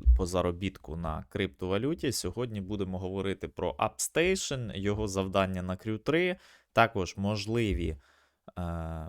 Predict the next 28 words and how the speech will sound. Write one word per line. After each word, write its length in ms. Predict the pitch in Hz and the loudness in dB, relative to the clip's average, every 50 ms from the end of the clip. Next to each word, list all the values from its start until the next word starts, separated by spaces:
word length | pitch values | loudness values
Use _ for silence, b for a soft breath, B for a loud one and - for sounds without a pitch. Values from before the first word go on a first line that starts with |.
| - - | -10 -10
бонуси, 640 | - 98 104 131 151 175 180 185 180 170 - - 156 | -6 0 4 4 6 6 6 4 2 2 2 4 4
які 300 | 147 139 131 - - 135 | 4 2 0 0 -2 -2
нас 220 | 131 123 123 - | -2 -2 -4 -4
чекають 560 | - - 127 117 - 120 120 117 110 107 104 | -2 -2 -2 2 4 6 6 6 6 2 0
за 120 | - - 101 | -4 -6 -6
це. 500 | - - - 98 98 95 92 87 - - - | -4 -2 0 2 2 4 2 2 0 -2 -6
Я 380 | 101 98 101 113 113 113 104 | -4 0 4 4 6 6 4
не 240 | 92 98 101 107 113 | 2 0 -2 -2 -2
знаю 400 | 110 107 117 113 107 95 87 87 | -2 0 2 2 4 4 2 0
точно, 520 | - - 117 110 98 - - - - 85 | -2 0 0 0 0 -2 -4 -10 -10 -10
чи 200 | 82 - - 147 | -6 -2 -2 -2
буде 320 | 147 151 147 143 131 123 120 | 0 0 0 2 2 2 2
якась 340 | 117 - 113 110 107 - - | 2 2 2 0 0 0 -2
роздача, 480 | 110 107 104 98 101 101 98 - 92 | -2 -4 -2 0 0 0 0 -2 -6
чи 200 | 95 - - 110 | -6 -4 -6 -6
ні. 220 | 123 139 160 180 175 | -4 -4 -4 -4 -4
Знаю, 440 | 143 107 110 107 110 107 98 95 | -4 -2 0 2 2 2 2 0
що 220 | 92 - - - 95 | -2 -4 -6 -4 -2
гарантовано 760 | 98 101 107 113 117 110 - 104 92 87 87 85 85 82 B B B B B B B B _ _ - | 0 0 0 0 -2 0 0 0 0 0 -2 -2 -4 -8 B B B B B B B B _ _ 0
топ 240 | - 123 110 - - | 2 2 2 2 0
тридцять 580 | - 113 113 117 107 - - - 101 - - - | 0 2 2 2 0 0 -4 -6 -6 -8 -10 -8
п'ять, 580 | - 107 110 104 95 87 85 - - - - _ - - | -2 2 4 4 4 2 0 -4 -12 -14 -16 _ -10 -6
е, 420 | 90 90 82 80 80 78 78 80 78 - | -4 -4 -2 -2 -4 -4 -6 -8 -10 -8
учасників 840 | - 104 98 - 110 101 90 87 - - 92 82 - - 87 85 92 | -8 -6 -2 2 2 4 4 2 0 -4 -6 -8 -6 -6 -4 -2 0
рейтингу, 800 | 101 123 131 135 - - 139 117 101 101 110 107 104 101 - b b b b b b b b | 2 2 2 2 0 -2 -2 -2 -2 -4 -4 -4 -4 -6 -6 b b b b b b b b
вони 460 | - - 90 90 90 98 113 131 - - | -6 -2 -2 0 0 0 0 -2 -2 -2
отримають 880 | - 95 - - 98 98 104 107 107 101 101 101 98 98 95 - - _ | -2 -4 -2 0 0 0 0 0 0 0 0 0 0 -2 -4 -6 -10 _
призи 720 | - 107 104 110 110 110 101 95 92 85 80 90 110 151 | -2 2 4 4 2 2 0 0 0 0 0 0 -2 -4